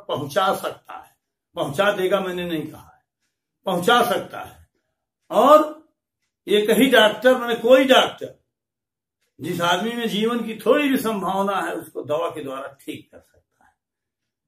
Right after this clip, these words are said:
लेकिन अब मरे हुए आदमी को ठीक नहीं कर सकता है या जो मरणासन है। ये कहने का मतलब है, उसका अर्थ का अनर्थ नहीं होना चाहिए मित्रों।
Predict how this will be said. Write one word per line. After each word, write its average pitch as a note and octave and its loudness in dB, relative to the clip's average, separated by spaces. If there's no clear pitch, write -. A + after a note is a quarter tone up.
लेकिन D#3 -6
अब F3 -8
मरे A3+ 4
हुए A3 6
आदमी G3+ -2
को G3 -6
ठीक D4 -2
नहीं F#3 -2
कर G#3+ -4
सकता G#3 -6
है F#3+ 0
या F#3+ -2
जो F3+ -4
मरणासन D3 -8
है। - -14
ये B3 0
कहने A3+ -4
का A3+ -6
मतलब A3 -2
है, C#4 -4
उसका - -10
अर्थ G#3 0
का A3 -4
अनर्थ G3+ -2
नहीं G3+ -4
होना G#3+ -4
चाहिए G#3+ -6
मित्रों। A#3 -6